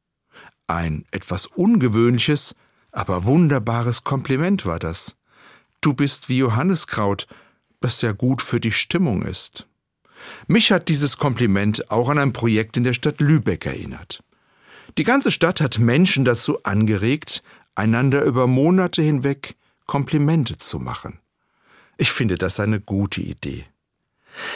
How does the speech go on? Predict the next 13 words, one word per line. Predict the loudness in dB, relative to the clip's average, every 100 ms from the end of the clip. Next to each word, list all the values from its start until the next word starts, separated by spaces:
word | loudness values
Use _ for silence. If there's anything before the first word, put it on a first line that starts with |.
| -12 -6
Komplimente | -4 0 2 2 2 2
sind | 4 2 2
ganz | 0 0 0
persönlich. | -2 0 2 2 0 -2 -6 -8 -12 -14 -2
Oft | -2 0 -2
können | 2 4 4
sie | 4 2 2
große | 2 4 4 2
Geschichten | 0 2 0 -2 -2
erzählen. | -2 -2 -2 0 -2 -2 -6 -10 _ _ _ _ _
Eine | -8 -4
solche | -2 -2 -2 -2
Geschichte | -2 -2 -2 0 0